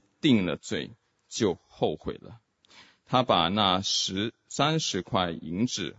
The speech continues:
还给祭司长和长老，说：“我有罪了，我出卖了无辜的人。”他们说：“这是你的事，跟我们有什么关系？”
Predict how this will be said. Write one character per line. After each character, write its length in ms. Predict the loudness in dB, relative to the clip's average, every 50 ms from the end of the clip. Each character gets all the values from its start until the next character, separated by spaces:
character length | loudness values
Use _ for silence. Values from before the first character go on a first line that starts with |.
| -14
还 260 | _ -6 -4 -4 -4 -4
给 240 | -6 -8 -8 -10 -12 _
祭 200 | -6 -4 -2 -2
司 200 | -2 -2 -4 -2
长 260 | -2 -2 -2 -4 -6 -16 _ -14
和 120 | -14 -12
长 320 | -8 -6 -6 -6 -4 -4
老， 240 | -4 -4 -4 -6 -8 _ _ _ _
说 400 | -18 -12 -6 -6 -4 -4 -6 -8 -12 _ _ _ _ _ _ _ _ 0
：“我 140 | 4 6 8
有 180 | 10 8 8 6
罪 320 | 4 4 6 6 6 6
了， 240 | 6 4 2 0 -4 _
我 160 | -8 -6 -6 -6
出 380 | -6 -6 -2 2 4 4 6
卖 180 | 6 6 6 6
了 100 | 6 4
无 240 | 4 4 4 2 2
辜 280 | 0 0 2 4 6
的 100 | 6 6
人。” 320 | 6 6 2 0 -2 -6 -8 _ _ _ _ _ _ _ _ _ _ _ _
他 100 | -2 0
们 160 | 0 0 0
说 400 | -2 -2 -4 -4 -4 -4 -8 -10 -14 _ _ _ _ _ _ _ _ _ _
：“这 180 | 0 2 2 4
是 340 | 2 0 0 -2 -4 -6 -8 -16 _ _
你 160 | -4 -4 -4
的 140 | -4 -4 -6
事， 340 | -4 -4 -4 -6 -8 -10 -12 -14 _ _ _ _ _ _
跟 260 | 4 4 6 6 4
我 120 | 2 2 0
们 260 | 0 -2 -4 -6 -10 _ _ _
有 300 | -2 0 0 0 0 -2
什 200 | -4 -4 -4 -4
么 200 | -4 -6 -12 -14 _ _ _ _ _
关 380 | -4 -2 0 0 0 -2 -4 -4
系？” 340 | -8 -12 -20 -18 -18 -18